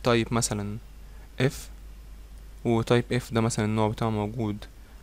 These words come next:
عشرين مرة، وبعد كده تايب جي، وتايب جي ده موجود،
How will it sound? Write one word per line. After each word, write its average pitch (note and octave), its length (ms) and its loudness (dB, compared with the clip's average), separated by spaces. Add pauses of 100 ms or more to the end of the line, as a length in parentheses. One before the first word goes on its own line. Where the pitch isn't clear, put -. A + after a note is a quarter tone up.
عشرين A2+ 340 4
مرة، A#2 340 4 (480)
وبعد B2 200 2
كده C3 140 2
تايب A#2 400 2
جي، A#2 400 2 (580)
وتايب C#3 360 0
جي A2+ 200 0
ده A#2 120 2
موجود، A#2 500 -2